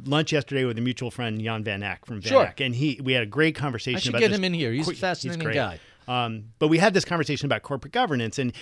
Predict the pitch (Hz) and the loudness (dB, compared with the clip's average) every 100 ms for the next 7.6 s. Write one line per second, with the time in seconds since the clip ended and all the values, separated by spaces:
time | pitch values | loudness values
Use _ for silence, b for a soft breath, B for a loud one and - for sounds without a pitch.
0 | B - 226 269 196 139 127 131 123 117 | B 2 6 6 4 -2 0 0 0 -2
1 | 117 120 117 - 123 117 123 135 160 185 | 2 2 2 0 -2 0 2 4 4 4
2 | 135 107 101 104 113 120 117 107 101 135 | 2 0 0 -2 -4 -2 -2 -2 0 2
3 | 143 123 117 117 117 101 98 98 95 95 | 2 0 -2 -2 -2 -4 -6 -8 -10 -10
4 | 110 - 113 113 - 104 95 98 92 87 | -8 -4 -2 -2 -4 -8 -6 -8 -8 -10
5 | 143 214 202 127 113 98 135 - 202 226 | -2 2 2 2 0 -2 -4 0 2 6
6 | 170 151 - 120 131 95 156 151 127 147 | 6 4 2 6 6 6 2 2 2 2
7 | 135 - 139 - 143 101 | 2 0 -4 -2 -2 -2